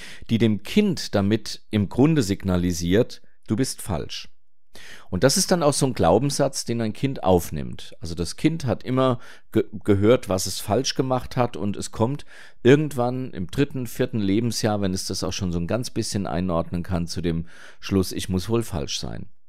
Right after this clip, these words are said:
Selbe Situation. Der Chef kommt rein und sagt, „Mensch, ähm, da ist was an der Präsentation, das gefällt mir noch nicht so, m-, muss noch was gemacht werden.“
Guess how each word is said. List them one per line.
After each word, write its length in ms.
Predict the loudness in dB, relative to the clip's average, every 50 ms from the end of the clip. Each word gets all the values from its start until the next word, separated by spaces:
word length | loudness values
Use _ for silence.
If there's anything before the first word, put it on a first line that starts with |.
| -20 -18 -10
Selbe 300 | -4 0 0 0 0 -2
Situation. 760 | -4 -2 0 0 0 0 0 -2 -4 -2 -4 -4 -6 -10 -10 -10
Der 80 | -8 -8
Chef 280 | -6 -4 -4 -6 -6 -4
kommt 280 | -2 -2 -2 0 0
rein 280 | 0 0 0 -2 -4 -10 -14 -16 -18 -18 -18 -16 -16 -18 -16 -10 -8
und 80 | -4
sagt, 340 | 0 0 0 0 0 -2 2
„Mensch, 440 | 2 2 2 2 0 -2 -2 -6 -8 -2
ähm, 500 | 0 0 0 2 0 -2 -2 -4 -8 -12 -16 -18 -20 -20 -18 -18 -18 -18 -20 -20 -20 -20 -18 -18 -18 -18 -18 -14 -8
da 100 | -6 -6
ist 240 | -4 -4 -6 -2 0
was 340 | 0 0 0 -4 -8 -10 -12 -6
an 140 | -2 2 2
der 100 | 2 2
Präsentation, 920 | 2 0 2 2 2 0 0 -2 -2 -2 -2 0 2 4 4 4 2 0 -4 -14 -16 -18 -18 -18 -16 -14 -6
das 180 | -6 -4 -4 -4
gefällt 340 | -6 4 6 6 6 6
mir 120 | 4 2 2
noch 160 | 4 2 2
nicht 180 | 2 0 0 0
so, 380 | 0 2 2 2 0 -2 -4 -10 -16 -18 -20 -20 -20 -18 -18 -12
m-, 180 | -10 -8 -8 -8
muss 260 | -6 -4 -2 -2 0 0
noch 160 | -2 -2 0
was 200 | -2 -4 -2 -2
gemacht 360 | -2 -2 -2 -4 -6 -8 -8
werden.“ 380 | -6 -6 -6 -6 -6 -8 -10